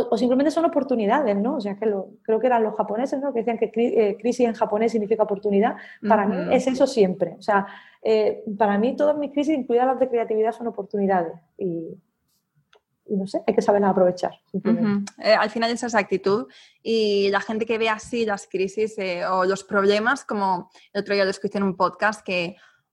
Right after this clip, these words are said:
Speaker 2: un problema es un, es una llamada a la acción, ¿no?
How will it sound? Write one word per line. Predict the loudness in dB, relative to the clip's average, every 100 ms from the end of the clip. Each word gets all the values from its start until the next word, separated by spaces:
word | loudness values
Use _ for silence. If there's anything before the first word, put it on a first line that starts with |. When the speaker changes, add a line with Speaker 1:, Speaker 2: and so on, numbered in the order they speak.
| -2
Speaker 2:
un | 0 2
problema | 2 2 2 2 0 -2
es | -8 -8
un, | -6 -4 -4 -4 -6 -6 -10 -6
es | -6 0
una | 0
llamada | 2 2 2
a |
la | 0
acción, | -6 -8 -8 -10 -16 _ -20 _ _
¿no? | -4